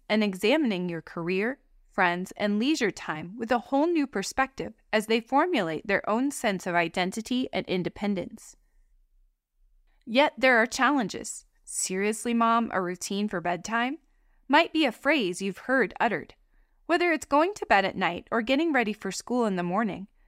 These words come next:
your teen may resist transitions when they have other goals in mind, like, "How can I assert my independence by staying up longer?" Using the steps below can help you navigate this challenge with skill.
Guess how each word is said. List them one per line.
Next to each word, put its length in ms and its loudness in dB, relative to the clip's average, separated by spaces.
your 160 0
teen 340 0
may 160 4
resist 420 -2
transitions 760 -4
when 180 0
they 80 2
have 240 2
other 260 4
goals 340 0
in 140 -2
mind, 440 0
like, 360 2
"How 200 -4
can 160 0
I 60 6
assert 360 -2
my 160 0
independence 720 -2
by 160 0
staying 360 -4
up 160 -6
longer?" 420 -2
Using 400 0
the 80 2
steps 400 0
below 460 0
can 160 -2
help 240 0
you 100 2
navigate 640 2
this 180 -6
challenge 500 -2
with 220 -6
skill. 480 -2